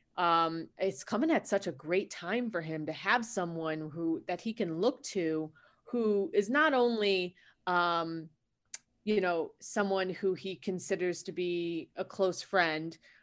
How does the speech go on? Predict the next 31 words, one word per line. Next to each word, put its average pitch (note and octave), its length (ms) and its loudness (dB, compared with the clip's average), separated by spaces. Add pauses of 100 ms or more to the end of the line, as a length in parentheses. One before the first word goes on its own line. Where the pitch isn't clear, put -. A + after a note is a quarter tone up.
(140)
but, F3 240 8
and F#3+ 160 0
a E3+ 40 0
mentor, E3+ 800 0
but G3 120 -4
someone C#4 240 -2
he B3+ 140 -6
can A3+ 100 0
actually G#3 340 -2
talk G3 360 -2
to E3+ 240 0
who D#3 160 -2
has E3 160 0
been A3 380 2
through, D#3 580 -2 (340)
uh, D#3 600 0 (560)
everything G#3 800 4
that E3+ 460 4
Donovan's F#3 600 4 (180)
probably F#3 460 4
been F#3 280 6
through C#4 440 4
and D#3+ 440 2
more. A3+ 480 6 (320)
And F#3 540 4 (300)
even A3+ 400 6
though G#3+ 340 12
he's, G3+ 720 -4 (280)
um, F3+ 280 4
older A#3+ 340 8
than D#3+ 440 2